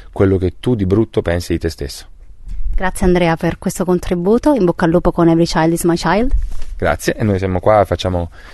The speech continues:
Speaker 1: tutte le nostre attività, eh, mi permetto di dire, le prossime sono una bella festa a Napoli il trenta di maggio, siete tutti invitati, facciamo una festa di beneficenza, tutto andrà per la Plaster School, che è una scuola che abbiamo costruito in Turchia,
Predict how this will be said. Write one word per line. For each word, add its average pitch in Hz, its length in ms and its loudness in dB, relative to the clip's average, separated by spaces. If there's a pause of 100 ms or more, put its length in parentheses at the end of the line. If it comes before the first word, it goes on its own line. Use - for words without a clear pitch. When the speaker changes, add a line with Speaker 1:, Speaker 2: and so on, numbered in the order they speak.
(140)
Speaker 1:
tutte - 220 -8
le 101 80 0
nostre 98 180 -2
attività, 95 540 -2
eh, 82 380 -6 (400)
mi 87 180 -8
permetto 92 340 -6
di 92 120 -2
dire, 92 280 2 (440)
le - 100 -6
prossime 92 460 -2
sono 87 960 2
una 95 260 -2 (220)
bella 120 260 -2
festa 113 300 -4
a - 20 0
Napoli 101 320 0
il 95 80 0
trenta 98 300 0
di 95 80 0
maggio, 92 380 0
siete 95 200 0
tutti 107 240 2
invitati, 95 560 0
facciamo 92 280 -2
una 90 80 -2
festa 95 380 0 (320)
di - 200 -6
beneficenza, 85 640 0
tutto 90 200 -2
andrà 87 220 0
per 85 140 -2
la 85 60 -2
Plaster 87 280 -4
School, 85 300 -4
che - 120 -8
è 80 40 -2
una 80 80 -2
scuola 80 360 0
che - 520 -16
abbiamo 82 160 -2
costruito 87 540 -2
in 82 100 -6
Turchia, 85 680 -2